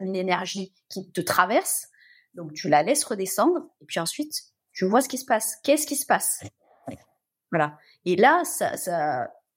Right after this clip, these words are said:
qu'est-ce qui se passe et comment je, tu vas pouvoir agir ? Et est-ce que tu peux agir maintenant ? Tu vois ?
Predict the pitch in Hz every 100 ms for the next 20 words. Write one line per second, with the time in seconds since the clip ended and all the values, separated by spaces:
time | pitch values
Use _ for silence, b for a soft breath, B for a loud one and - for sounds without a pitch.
0 | _ - 214 - 226 - 294 415 - 202
1 | - 269 311 - - 247 233 240 240 262
2 | 262 240 190 - _ _ _ _ _ _
3 | _ 202 196 - - 269 262 226 247 240
4 | 254 240 240 240 262 247 190 _ _ 190
5 | 226